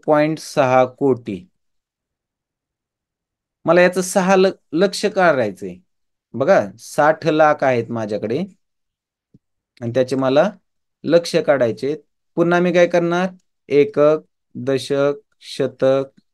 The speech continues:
हजार, दश हजार, लक्ष, दशलक्ष या पद्धतीने लिहून घेणार.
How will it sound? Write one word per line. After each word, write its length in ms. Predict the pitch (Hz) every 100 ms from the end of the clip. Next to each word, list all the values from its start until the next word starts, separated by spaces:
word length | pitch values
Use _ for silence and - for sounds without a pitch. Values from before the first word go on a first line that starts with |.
| _
हजार, 460 | 127 123 131 131 135 - _ _ _ _
दश 340 | 113 139 143 147
हजार, 600 | 135 131 127 135 131 139 - _ _ _
लक्ष, 560 | 117 120 143 143 - - 131 147 - _ _ _ _
दशलक्ष 760 | 113 123 147 160 143 127 - - - - _ _ _ _
या 160 | 147 156
पद्धतीने 600 | 151 139 135 139 156 175
लिहून 260 | 185 160 127
घेणार. 340 | 110 98